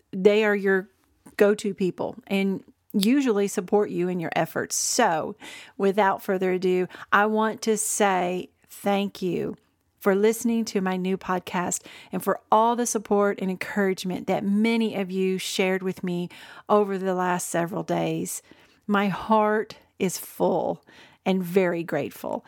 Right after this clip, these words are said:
And for those of you who don't know me and just tapped in last week to see what Best Faith Forward is all about, many thanks to you as well.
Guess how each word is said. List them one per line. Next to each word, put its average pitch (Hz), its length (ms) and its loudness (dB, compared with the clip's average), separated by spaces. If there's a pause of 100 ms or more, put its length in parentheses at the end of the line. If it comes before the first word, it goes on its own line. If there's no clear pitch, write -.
(640)
And 196 160 2
for 220 120 4
those 262 280 0
of 262 120 0
you 220 260 2
who 220 140 0
don't 220 300 0
know 180 200 -2
me 170 320 -2
and 196 160 0
just 220 280 0
tapped 190 360 -2
in 196 240 -2
last 170 300 -4
week 170 260 -2
to 196 80 -4
see 202 300 0
what 190 400 -2
Best 180 260 0
Faith 190 220 0
Forward 185 480 0
is 185 120 0
all 180 200 0
about, 208 500 2 (460)
many 233 400 4
thanks - 480 -4
to 208 120 0
you 185 280 0
as 175 160 -4
well. 156 340 -2